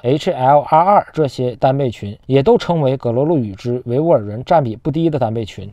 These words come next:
由于突厥语人群早期直到最近几百年，多数分支还都是游牧人群，语言传播可能并不伴随明显的人口迁徙，少数人口的到来有可能因军事上的成功成为统治语言，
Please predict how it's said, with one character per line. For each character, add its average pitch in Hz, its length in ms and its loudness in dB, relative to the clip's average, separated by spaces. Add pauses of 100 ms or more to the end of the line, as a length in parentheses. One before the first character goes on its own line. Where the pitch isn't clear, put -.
(140)
由 180 180 4
于 226 140 2
突 233 200 0
厥 170 220 2
语 127 120 0
人 127 220 -6
群 117 320 -8
早 117 280 2
期 175 340 -4
直 147 160 -4
到 160 340 4
最 220 200 0
近 190 180 -4
几 139 160 -6
百 135 160 -2
年， 101 220 -14
多 247 180 2
数 208 160 0
分 160 240 -4
支 151 300 -6
还 139 200 -4
都 156 140 -2
是 139 300 -6
游 120 120 -4
牧 170 200 -2
人 113 180 -6
群， 110 240 -16 (140)
语 135 160 0
言 180 120 2
传 170 240 0
播 180 160 0
可 170 140 -6
能 139 160 -2
并 202 160 -2
不 170 100 -4
伴 156 300 0
随 127 300 -6
明 127 400 -4
显 120 280 -4
的 101 140 -12
人 117 220 -6
口 120 120 -10
迁 131 280 -6
徙， 110 260 -12 (100)
少 135 280 2
数 180 240 0
人 165 120 0
口 170 140 -4
的 120 100 -4
到 147 200 2
来 107 320 -8
有 156 200 2
可 131 220 -4
能 123 160 -6
因 151 180 -4
军 185 200 -2
事 175 160 -4
上 147 160 -2
的 123 80 -2
成 120 240 -6
功 127 200 -4
成 127 200 -6
为 165 100 -4
统 107 260 -10
治 127 240 -4
语 104 120 -10
言， 101 200 -12